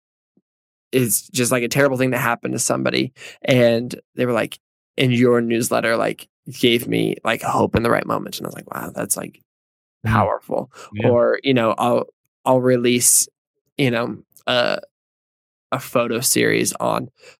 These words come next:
Speaker 1: a certain people group in, in the world, and people will, um, they'll say, "Wow, I never had considered, like, what those people are going through until you shared that." And I was like, "Dang, like, that's,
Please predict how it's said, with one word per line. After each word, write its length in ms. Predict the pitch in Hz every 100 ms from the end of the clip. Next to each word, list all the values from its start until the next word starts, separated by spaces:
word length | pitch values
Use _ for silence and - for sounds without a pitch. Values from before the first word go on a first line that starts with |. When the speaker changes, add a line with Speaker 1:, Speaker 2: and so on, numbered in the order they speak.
| -
Speaker 1:
a 60 |
certain 340 | 123 135 113 123
people 340 | - 131 123
group 340 | 117 135 131 131
in, 280 | 131 131 -
in 120 | 120
the 100 | 120
world, 440 | 117 131 127 123 - - - -
and 420 | 131 131 127 120
people 420 | - 131 127 123
will, 580 | 123 123 120 120 120 - -
um, 380 | 123 117 117 110 - _ -
they'll 100 | 127
say, 140 | 123 120
"Wow, 380 | 123 120 - _ _
I 140 | - 120
never 500 | 120 123 123 120 127
had 260 | 135 123
considered, 760 | - 127 123 - 123 123 120 127 - _ _ _ _ -
like, 200 | 131 120 -
what 360 | 127 117 123 120
those 180 | 120
people 280 | - 123 120
are 100 | 117
going 320 | 113 117 117 -
through 220 | - 50
until 320 | - 120 117
you 340 | 117 113 - 123 _ -
shared 420 | - - 104 104
that." 240 | - - -
And 80 | 117
I 40 |
was 80 | 110
like, 200 | 95 -
"Dang, 320 | 123 123 113
like, 200 | - -
that's, 340 | - - -